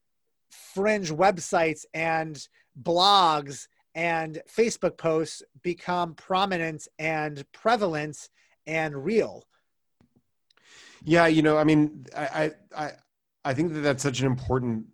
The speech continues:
Speaker 2: thing to talk about, uh, in general, and, and, and particularly what this movie exposes. And, and what, one thing that you didn't mention, which we should, um, is that, uh, you know,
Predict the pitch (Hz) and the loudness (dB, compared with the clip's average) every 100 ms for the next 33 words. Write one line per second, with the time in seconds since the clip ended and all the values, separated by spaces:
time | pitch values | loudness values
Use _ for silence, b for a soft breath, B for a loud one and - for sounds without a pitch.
0 | _ - _ - 123 117 104 - 120 117 | _ -20 _ -6 -4 -4 -8 -2 -2 0
1 | 110 104 104 - - 104 120 110 123 135 | 0 2 2 -2 -4 -4 -2 0 2 2
2 | 120 113 113 113 113 110 - 117 107 110 | 2 2 -2 -4 -10 -10 -10 -10 -10 -10
3 | 117 120 120 113 107 104 117 117 110 117 | -10 -6 -4 -4 -6 -4 -4 -2 -4 -2
4 | 107 101 104 120 143 123 127 135 127 123 | -2 -2 -2 -4 -2 -2 -2 0 -2 0
5 | 135 131 131 123 120 120 123 117 147 135 | -2 0 0 0 0 0 2 2 2 2
6 | 123 107 - b b - 123 - - - | 0 0 -4 b b -4 -4 -4 -16 -20
7 | - 120 110 - 208 143 107 110 B B | -12 -8 -6 2 6 8 6 0 B B
8 | - 127 135 127 135 127 127 131 127 117 | -2 0 0 0 4 4 2 -2 -2 0
9 | 117 143 117 | -2 -4 -8